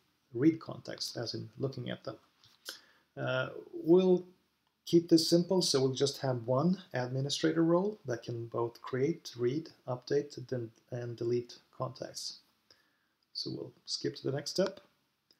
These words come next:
And this is about user interfaces. Here we can select whether we want a desktop interface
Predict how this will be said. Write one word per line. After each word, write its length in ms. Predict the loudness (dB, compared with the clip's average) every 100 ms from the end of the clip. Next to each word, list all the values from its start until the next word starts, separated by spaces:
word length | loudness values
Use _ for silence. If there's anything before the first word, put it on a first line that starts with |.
| _ _ _ _ _ _ _
And 340 | -8 -4 -4 -4
this 220 | -2 -2
is 80 | 0
about 220 | -2 0
user 260 | -2 -2 -4
interfaces. 840 | -8 -8 -4 -4 -4 -4 -4 -4 -14 -6
Here 160 | 0 0
we 120 | -2
can 260 | -6 -8 -6
select 380 | -2 -2 -4
whether 160 | -6 -4
we 160 | -4 -4
want 320 | -4 -8 -10
a 20 |
desktop 640 | -6 -4 -2 0 0 0
interface 920 | -6 -2 -2 -2 -4 -4 -4 -4 -6